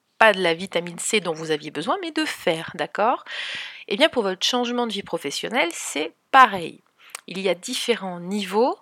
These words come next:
dans le changement de vie professionnelle. Vous pensez à changer de métier alors que ce qu'il vous faut peut-être, c'est apprendre à vous affirmer et à communiquer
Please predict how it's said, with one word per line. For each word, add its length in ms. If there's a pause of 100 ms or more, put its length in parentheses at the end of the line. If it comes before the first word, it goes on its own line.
(100)
dans 220
le 100
changement 380
de 100
vie 200
professionnelle. 760 (920)
Vous 100
pensez 320
à 80
changer 300
de 60
métier 500
alors 400 (140)
que 120
ce 180
qu'il 220
vous 120
faut 200
peut-être, 640
c'est 240
apprendre 440
à 60
vous 280
affirmer 580
et 120
à 60
communiquer 640